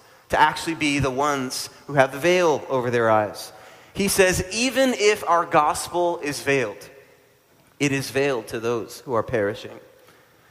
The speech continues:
And this is where all this stuff that happened almost two thousand years ago starts to hit us really fast. Listen to this. Because according to our passage today,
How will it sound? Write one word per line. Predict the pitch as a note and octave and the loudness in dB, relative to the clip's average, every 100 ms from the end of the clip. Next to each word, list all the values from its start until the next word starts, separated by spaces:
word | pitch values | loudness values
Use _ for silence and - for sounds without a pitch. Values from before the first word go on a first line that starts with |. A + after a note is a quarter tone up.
| _ - - | _ -20 -6
And | F3 | -2
this | A3 | 0
is | C4+ | 0
where | G3+ G3+ | 4 4
all | G3+ | 4
this | G#3 F#3+ | 2 0
stuff | - D#3 C3+ | 2 2 2
that | C#3+ | 2
happened | C#3+ C#3+ C#3+ C3 B2 - - - - | 4 2 0 -4 -6 -10 -12 -6 0
almost | D#3+ D#3 - | 2 0 -2
two | G#3+ | 0
thousand | G3 E3 F3 D#3+ D3 | 4 4 2 0 -2
years | D3 D3+ | -4 -4
ago | C#3 B2+ A2+ A2+ - - | -4 0 0 -2 -8 -8
starts | - - G#3+ G#3 | 0 2 2 0
to | - | -4
hit | - G3+ F#3+ | 2 4 4
us | C#3+ - - - | 2 -4 -10 -14
really | C3+ E3+ F#3+ F#3 F3+ F3 | -6 0 4 4 2 -4
fast. | F3+ - A#2 G#2+ - - - - - _ | -4 2 2 2 -6 -12 -14 -20 -20 _
Listen | F#3 E3+ F#3 | -2 0 -2
to | E3+ | 2
this. | D3+ C3 - - - - - _ _ _ - | 2 2 -2 -14 -18 -20 -20 _ _ _ -14
Because | D3 | -8
according | D#3 - G#3 A3+ G#3+ | -8 2 4 4 2
to | F3+ | 0
our | |
passage | E3 F3 E3+ - D3 - | 2 2 2 -2 -8 -8
today, | - A2 G2+ | -6 -4 -4